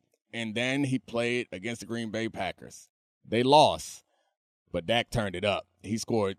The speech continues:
He led three scoring drives in the fourth quarter, and I was like, "Oh,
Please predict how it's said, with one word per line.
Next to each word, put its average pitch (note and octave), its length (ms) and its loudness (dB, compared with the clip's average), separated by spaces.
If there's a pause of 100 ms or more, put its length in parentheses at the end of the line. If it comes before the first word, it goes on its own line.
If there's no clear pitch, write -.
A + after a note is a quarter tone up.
He B2+ 100 2
led B2 260 2
three D3+ 220 4
scoring D3+ 400 2
drives G#2 320 0
in G#2+ 60 -8
the G2 80 -4
fourth C3+ 320 2
quarter, E2+ 400 0 (260)
and F2 120 -12
I G#2+ 60 -2
was B2 100 0
like, F#2+ 160 -4
"Oh, B2 260 0